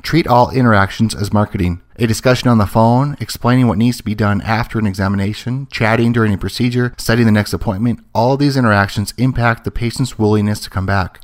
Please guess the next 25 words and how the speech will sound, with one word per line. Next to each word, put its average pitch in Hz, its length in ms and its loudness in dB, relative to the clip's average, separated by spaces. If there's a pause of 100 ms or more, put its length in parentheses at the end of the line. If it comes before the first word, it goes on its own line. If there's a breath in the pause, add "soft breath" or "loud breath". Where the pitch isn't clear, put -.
So - 120 -8
treat 170 280 -2
them 120 240 2
with 113 140 0
what 107 160 -2
they 107 120 0
are, 135 380 0
marketing 117 480 0
interactions. 117 800 -2 (100)
That 117 80 -2
doesn't 147 240 2
mean 120 180 6
you 117 120 6
should 107 180 -6
be 98 100 0 (140)
making 110 360 0
the 92 80 0
hard 104 260 0
sell 117 280 0
every 101 240 0
moment 104 300 2
you're 98 80 -4
with 101 140 -2
the - 80 -8
patient, 123 520 -2